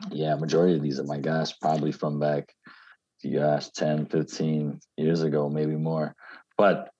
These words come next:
and then I just kinda transferred them and started to put it into more of, like, a poetry form and then give it, like, a title. Otherwise, yeah, these were just thoughts that would kinda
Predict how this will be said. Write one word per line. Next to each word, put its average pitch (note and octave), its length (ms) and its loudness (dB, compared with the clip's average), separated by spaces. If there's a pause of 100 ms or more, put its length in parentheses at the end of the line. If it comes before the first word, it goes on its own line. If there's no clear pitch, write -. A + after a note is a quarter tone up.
(120)
and A2+ 160 6
then C3 140 8
I A#2 80 8
just G2+ 200 6
kinda G2 200 8
transferred F#2+ 380 4
them F2+ 120 6
and E2 100 2
started D#2+ 360 2
to D#2+ 100 -2
put E2+ 220 0
it D#2+ 160 2
into D#2 380 -2
more D#2 320 0
of, D2 80 -4
like, C#2+ 240 -4
a - 60 -6
poetry C#2+ 440 0
form C#2+ 480 -2
and C#2 100 -6
then C2+ 160 -6
give D2 180 0
it, C2+ 100 -2
like, C#2 220 -4
a C#2 60 -4
title. C2+ 480 -2 (420)
Otherwise, C#3 420 8
yeah, C3 220 8
these G2 200 6
were A2+ 140 6
just G#2 320 0 (260)
thoughts F2+ 340 2
that C#2+ 160 0
would D2+ 200 -4 (360)
kinda D2 460 -2